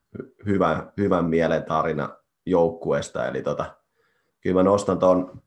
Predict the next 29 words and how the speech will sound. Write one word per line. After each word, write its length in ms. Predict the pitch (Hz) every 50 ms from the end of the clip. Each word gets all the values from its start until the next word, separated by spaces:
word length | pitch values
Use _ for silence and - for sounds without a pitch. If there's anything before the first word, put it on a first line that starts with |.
| _ _ _ _ _ _ _
Seattle 460 | - - 120 113 110 107 101 101 98
Marinersin, 840 | 101 104 107 107 104 98 95 92 90 87 85 - - - 85 82 78
että 220 | 76 - - -
tota, 300 | - - 85 - - 87 - - - - - - - - - - - _
kattelin 420 | - 110 107 104 - 107 101 101 98
tossa 280 | 101 101 - - 104
yksi 220 | 101 104 101 - -
päivä 340 | 95 92 90 90 90 87 - _ _ _ _ _ _ _ _ _ _ _ _ _ _ _ _
muutamaa 420 | - 104 98 - 95 92 90 85 82
peliä 460 | - 95 90 90 80 78 73 69 65
ja, 220 | 64 64 - - - _ _ _ _ _ _ _ _ _ 127
äh, 100 | 123 127 123
se, 140 | - - 131 123 -
se 160 | 113 - 131
oli 160 | 131 127 127
kyllä 280 | 123 - 135 131 127 120
niinku 520 | 120 113 113 107 117 117 - - - _ _ _ _ _ _ - - _
hauskaa, 540 | 131 139 131 110 - - 104 92 - - - -
hauskaa 360 | 123 127 127 123 - 107 98
meininkiä, 720 | 101 104 107 104 95 90 85 73 80 80 71 67 - - _ _ _ _ _ _
mitä 280 | 85 85 87 82 82 78
tota 380 | - 78 71 78 71 - - - _ _ _
siellä 260 | _ - 82 85 85
on 60 | 80
tällä 260 | 85 90 87 87 82 80
hetkellä 360 | 82 76 - - 80 80 76
menossa. 480 | 82 82 85 82 80 76 - - 73
Eli 140 | 69 69 71
tota, 200 | 76 73 71 78